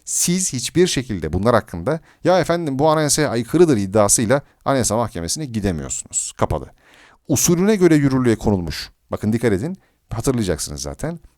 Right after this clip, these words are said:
Temel hak ve özgürlüklere ilişkin milletler arası anlaşmalarla kanunlar, yani bir yanda milletler arası anlaşmanın A konusunda A hakkı ile ilgili bir düzenlemesi var.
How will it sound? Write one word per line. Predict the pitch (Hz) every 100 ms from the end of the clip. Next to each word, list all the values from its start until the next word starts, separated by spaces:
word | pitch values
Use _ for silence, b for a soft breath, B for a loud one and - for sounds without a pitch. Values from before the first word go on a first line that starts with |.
| -
Temel | 131 139
hak | 160 170
ve | 143
özgürlüklere | 135 131 139 131 147
ilişkin | 147 131 - 123 92 b b -
milletler | 104 107 123 - 196
arası | 185 165
anlaşmalarla | 147 139 131 - 123 131 107
kanunlar, | 85 - 95 101 95 76
yani | 90 87 78 _ -
bir | 110
yanda | 143 131 113
milletler | 107 107 107 123
arası | 113 104
anlaşmanın | 104 95 - 101 87 - -
A | 117 131
konusunda | 120 104 - 92 82 - _ _
A | - 127 123
hakkı | 110 - -
ile | 110 101
ilgili | 87 90 82
bir | 80
düzenlemesi | 78 82 80 82 -
var. | 156 165